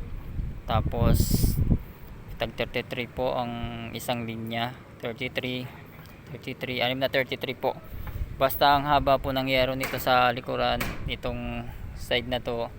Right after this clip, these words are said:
is fourteen feet. Dito sa harap, fourteen feet din yan.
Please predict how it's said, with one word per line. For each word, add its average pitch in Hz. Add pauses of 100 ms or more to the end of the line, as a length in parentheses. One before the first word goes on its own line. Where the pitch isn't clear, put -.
(400)
is -
fourteen 131
feet. 151 (160)
Dito 127
sa 127
harap, 123
fourteen 113
feet -
din 113
yan. 110